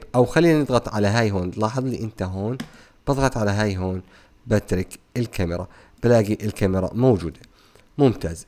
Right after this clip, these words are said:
الآن بنتعلم شوي عن خصائص الكاميرا هاي الموجودة هون، لكن قبل هيك بدنا نضيف، آه، شخصية على العالم. خلينا نضيف هاي الشخصية. ممتاز.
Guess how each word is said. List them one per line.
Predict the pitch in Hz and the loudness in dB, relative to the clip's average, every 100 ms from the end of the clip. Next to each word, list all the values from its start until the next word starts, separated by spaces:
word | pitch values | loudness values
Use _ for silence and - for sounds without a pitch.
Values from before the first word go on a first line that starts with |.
| - | -8
الآن | 113 - 196 160 107 | -4 2 6 6 4
بنتعلم | 104 107 143 151 117 | 2 2 2 2 0
شوي | - 120 127 127 - - - - | -2 0 2 2 -4 -20 -20 -4
عن | 113 | -4
خصائص | 104 113 - 143 147 - 117 - _ | -2 -4 -4 -2 -2 -2 -8 -10 _
الكاميرا | 104 - - 123 117 107 | -8 -6 -2 2 2 2
هاي | 98 98 98 98 - _ _ | 2 2 2 -2 -10 _ _
الموجودة | 104 101 98 95 92 | -4 0 0 0 -4
هون، | 85 80 - _ - | -6 -8 -16 _ 2
لكن | 160 185 - 127 | 8 8 6 4
قبل | 160 139 135 | 6 6 4
هيك | 135 - | 2 0
بدنا | 120 117 | 0 2
نضيف، | 120 120 175 180 170 - - - _ _ _ _ _ _ - | 2 0 0 2 0 -2 -14 -20 _ _ _ _ _ _ -12
آه، | 113 113 | 0 2
شخصية | 107 - 110 - - 135 98 95 | 4 2 -2 -2 -4 -2 0 -2
على | 98 90 | 0 -2
العالم. | 85 95 92 85 82 - - _ _ _ _ _ | 0 0 0 -2 -8 -18 -20 _ _ _ _ _
خلينا | - 147 131 | -6 -2 0
نضيف | 117 104 107 | 0 -2 -2
هاي | 95 | -2
الشخصية. | 90 - 90 - 95 87 101 139 - - _ _ _ _ _ - | -4 -8 -12 -10 -8 -4 -4 -4 -10 -16 _ _ _ _ _ -4
ممتاز. | 110 98 95 85 | -2 0 -4 -4